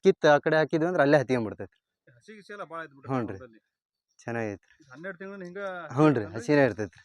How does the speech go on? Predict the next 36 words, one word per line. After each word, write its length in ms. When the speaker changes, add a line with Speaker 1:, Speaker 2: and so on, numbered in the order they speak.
Speaker 2:
ಹ್ಮ್. 560
ಬೋರಿನ 240
ನೀರು 160
ಚೆನ್ನಾಗಿದೆ. 480
Speaker 1:
ಬೋರಿನ 300
ನೀರು 200
ಚೆನ್ನಾಗೈತ್ರಿ. 540
Speaker 2:
ಹಾ 340
ರೀ. 200
Speaker 1:
ಹಳ್ಳದ್ದ 380
ರೀ, 200
ಮಳಿಗಾಲ 600
ಹೋಗೋ 200
ಮಟ್ಟ 180
ಹಳ್ಳದಿಂದ 640
ಇಷ್ಟು 500
ತಂಪು 280
ಇರ್ತೈತ್ರಿ. 340
Speaker 2:
ಹಾ 60
ರೀ. 600
Speaker 1:
ಬ್ಯಾಸ್ಗ್ಯಾಗ 480
ಸ್ವಲ್ಪ 340
ರೀ, 100
ಬೋರ್ 240
ನೀರು 200
ಕೊಟ್ಕೊಂತಿದ್ವಿ 580
ಅಂದ್ರೆ 220
ಏನು 220
ಸಮಸ್ಯೆ 380
ಇಲ್ರಿ. 180
Speaker 2:
ಇವೆಲ್ಲ 120
ಬೋರ್ 260
ಇಲ್ಲೇ 140
ಇದೆ 140
Speaker 1:
ಹ್ಞೂನ್ರಿ, 300
Speaker 2:
ಅಂದ್ರೆ? 180